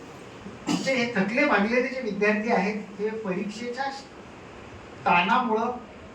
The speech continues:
शिमलेले असताना परीक्षेतून बाहेर पडल्या पडल्या त्यांच्या मनाला एक उल्हास यावा,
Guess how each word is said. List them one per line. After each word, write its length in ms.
शिमलेले 520
असताना 540
परीक्षेतून 560
बाहेर 340
पडल्या 380
पडल्या 420
त्यांच्या 320
मनाला 340
एक 320
उल्हास 560
यावा, 320